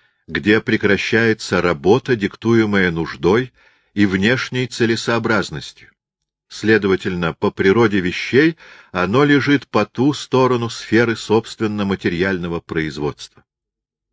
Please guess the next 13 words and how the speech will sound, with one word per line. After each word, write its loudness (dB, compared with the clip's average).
Как -2
первобытный 2
человек, 0
чтобы 4
удовлетворять 0
свои -2
потребности, -2
чтобы 0
сохранять 0
и -2
воспроизводить 0
свою -2
жизнь, -4